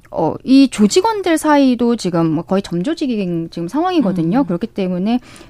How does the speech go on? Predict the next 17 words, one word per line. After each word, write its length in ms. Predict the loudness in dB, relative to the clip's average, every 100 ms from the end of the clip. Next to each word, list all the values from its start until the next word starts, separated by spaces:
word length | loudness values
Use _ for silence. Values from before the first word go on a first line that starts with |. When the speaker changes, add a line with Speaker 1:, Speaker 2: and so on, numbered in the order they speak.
| -8
Speaker 1:
그렇게 500 | -8 -6 -2 0 0
피해자들에게 1040 | -2 -2 2 0 2 0 0 -2 -2 -2
합의를 760 | 0 -2 -2 0 0 2 2 2
하기 360 | 0 0 -2
위해서 240 | -2 -2 -4
열심히 320 | -4 -2 -2
노력할 400 | 0 -2 0 -2
것으로 640 | 0 -2 -2 -4 -2 -2 -4 -14 -20
보이는 420 | -6 -2 2 2 0
집단은 480 | -4 -8 -4 -2
아닌 380 | -4 -4 -4 -2
거죠. 400 | -4 -4 -4 -2
Speaker 2:
그렇죠. 200 | -2 -2
Speaker 1:
네, 140 | -4 -6
그래서 420 | 0 0 2 0 -2 -8 -20 -16
조금 520 | 0 4 6 6 4 -2 -6
어렵-, 400 | -2 2 2